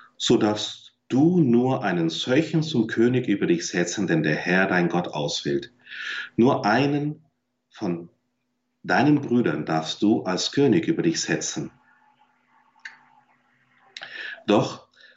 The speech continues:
soll er sich nicht so viele Pferde halten,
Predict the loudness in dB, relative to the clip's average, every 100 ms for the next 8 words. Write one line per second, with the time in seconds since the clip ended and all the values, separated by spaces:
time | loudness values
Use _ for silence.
0 | _ -6 0 2 2 2 0 0 -2 2
1 | 2 2 -6 -18 -18 -20 _ _ _ _
2 | _ _ -12 -2 -2 2 4 4 0 -4
3 | -4 -2 -4 -4 -4 -4 -6 -14